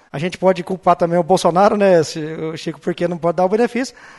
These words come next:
mas também o prefeito também, que da outra vez entrou com a adi, né, acho que foi um momento que tava difícil também a administração pública.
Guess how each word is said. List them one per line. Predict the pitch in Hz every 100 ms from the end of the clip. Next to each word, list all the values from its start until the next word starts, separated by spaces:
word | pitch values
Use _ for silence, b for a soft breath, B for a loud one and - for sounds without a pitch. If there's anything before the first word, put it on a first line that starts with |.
| -
mas | 220
também | 247
o | 262
prefeito | 262 - 254
também, | 247 220 220
que | 226 226
da | 202
outra | 208 220
vez | 190 202
entrou | 208
com | 202
a | 185
adi, | 156 208
né, | 202
acho | 185
que | -
foi | - 202
um | 175
momento | 190 196 185 180 -
que |
tava | - 180
difícil | 175 - 196 -
também | 156 175
a |
administração | 156 160 185 180 233
pública. | 220 240 226 226